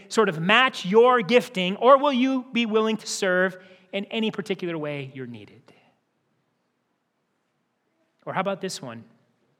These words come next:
Do you see your gifts and your calling as something that you sort of have been given by God independently, and so it is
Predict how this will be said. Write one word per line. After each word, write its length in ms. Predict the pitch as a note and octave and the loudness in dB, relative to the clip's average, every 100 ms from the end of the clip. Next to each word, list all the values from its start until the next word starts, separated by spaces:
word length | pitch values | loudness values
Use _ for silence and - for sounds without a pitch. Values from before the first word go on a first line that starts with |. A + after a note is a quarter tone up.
| _ - C3 | _ -20 -6
Do 100 | F3+ | -2
you 180 | G3 G#3+ | 0 -2
see 240 | - A3+ | -2 -2
your 260 | F3+ G3+ A3+ | 0 0 2
gifts 560 | G3+ A#3+ A#3 - - - _ - _ - | 4 4 2 -8 -10 -14 _ -20 _ -4
and 120 | F3 | 0
your 200 | E3+ D#3+ - - | 2 0 -4 -14
calling 880 | - - A#3 B3+ G3+ E3 F3 A3+ - - - - | -8 2 4 6 4 2 0 -2 -4 -18 -20 -6
as 200 | F#3 F3+ | 0 0
something 500 | - A#3+ B3+ B3+ A#3+ | 2 0 0 -2 2
that 120 | G#3+ F#3+ | 4 2
you 320 | F3 A3+ C4 | 2 0 0
sort 300 | - A#3+ A3 | 0 2 2
of 120 | E3+ - - | 0 -8 -8
have 180 | - F#3+ | 0 2
been 160 | G3+ F3+ | 2 2
given 320 | A3+ C#4 C#4+ | 2 2 4
by 200 | A#3 A3 | 4 4
God 360 | G3+ G#3 A3 A3+ | 4 6 4 4
independently, 880 | A3+ C4 A#3+ - A3+ A#3 G3 G3+ A#3 | 0 2 0 0 0 0 -2 0 0
and 120 | G#3 | 0
so 120 | G#3+ | 0
it 80 | G3+ | 0
is 120 | G3 | -2